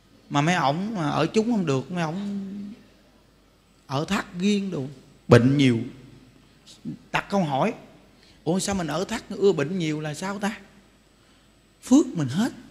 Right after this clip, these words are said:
Tại mình ở trong chúng nó mới tạo công hạnh được. Vì có người ta mình mới tu phước duyên được. Còn có mình mình thì người ta cúng cho mình ăn mình mình. Rồi mình đâu có làm được cho ai.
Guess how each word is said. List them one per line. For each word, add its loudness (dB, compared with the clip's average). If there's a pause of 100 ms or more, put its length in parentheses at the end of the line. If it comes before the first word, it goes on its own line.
(1800)
Tại 8
mình 6
ở 4
trong 2
chúng 2
nó -2
mới 0
tạo 4
công 4
hạnh 0
được. 8 (760)
Vì 6
có 4
người 4
ta 8
mình 2
mới 0
tu 6
phước -6
duyên 6
được. 10 (920)
Còn 6
có 6
mình 8
mình 6
thì 8
người 2
ta 2
cúng 0
cho 4
mình 4
ăn 0
mình 6
mình. 10 (920)
Rồi 2
mình 6
đâu 4
có 0
làm 4
được 0
cho 4
ai. 8